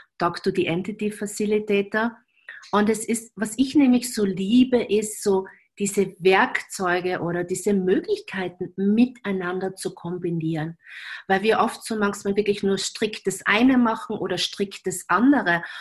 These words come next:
Und manchmal ploppen durch die Körperprozesse Begrenzungen, Limitierungen, zeigen dir eben auf, damit du sie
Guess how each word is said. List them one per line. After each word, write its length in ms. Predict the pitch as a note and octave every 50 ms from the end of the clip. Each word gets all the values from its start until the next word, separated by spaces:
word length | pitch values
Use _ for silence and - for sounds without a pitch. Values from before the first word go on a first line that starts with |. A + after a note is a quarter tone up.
| - - -
Und 160 | G3 G#3 G#3
manchmal 560 | G#3+ G3+ G3+ B3 A#3+ - - B3+ B3 B3 B3 A#3+ - - - _ _ _ -
ploppen 400 | G#3+ - B3 - - C#4+ C4+ C4
durch 200 | B3 A#3+ B3 -
die 160 | - A#3 -
Körperprozesse 1040 | - G#3 F#3+ G3 G3 - - - A#3 A3+ A3 - - A3 A3 G#3+ - - A3 G#3+ G#3
Begrenzungen, 1000 | G#3+ G3+ G3+ - - - G#3 G3 G#3 A3+ G#3+ - - A#3 A3 A3 G#3+ G#3+ G#3+
Limitierungen, 1040 | G#3 - G#3 G#3 G#3 G3+ G3+ G3+ - G3 G#3 A#3 A#3+ A#3+ B3 A#3+ A#3 A#3 A3+ A3 A3
zeigen 460 | - - G3 F3 F3+ G3+ G#3+ A#3 G#3+
dir 220 | G#3+ A3 G#3 G3 F#3+
eben 180 | F#3+ F3+ -
auf, 300 | D#3+ E3 G#3+ C#4+ - - -
damit 380 | C#4+ B3+ A#3+ C4+ D4 C#4+ -
du 40 | D#4+
sie 320 | C#4+ - - C#4+ C#4+ C#4+